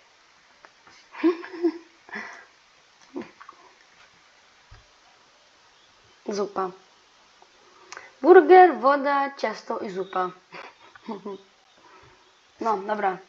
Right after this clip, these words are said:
szybko, bo ktoś chyba... No, muszę sobie... Aha, wyszła sobie. Super fajnie. Dobra, e, kończę pracę. Nara, ludzie. Nie, nie, żadna patelnia. <laughs> Kurde.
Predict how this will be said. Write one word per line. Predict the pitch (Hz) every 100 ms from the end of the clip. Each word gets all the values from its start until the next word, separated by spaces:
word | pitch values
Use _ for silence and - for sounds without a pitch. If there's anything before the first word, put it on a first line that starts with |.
| _
szybko, | - 226 208 180
bo | 185 196
ktoś | 202 190
chyba... | 202 196 - - - - - - -
No, | -
muszę | 233 -
sobie... | 208 - - _
Aha, | - 311 233
wyszła | 254 - 190
sobie. | 208 208 - _ _ _ _ _ -
Super | - 247 233
fajnie. | 214 196 208 247 254 - - - - - - -
Dobra, | 220 190 -
e, | 202
kończę | 202 294 285
pracę. | 262 196 165 - - - - _ - - - - _ -
Nara, | 392 - 135
ludzie. | - - - - - - - - - - - - -
Nie, | 320 294 240 220
nie, | 214 196
żadna | 190 196 180
patelnia. | 185 - - - - - - - - -
<laughs> | 185 190 196 202
Kurde. | 220 196 202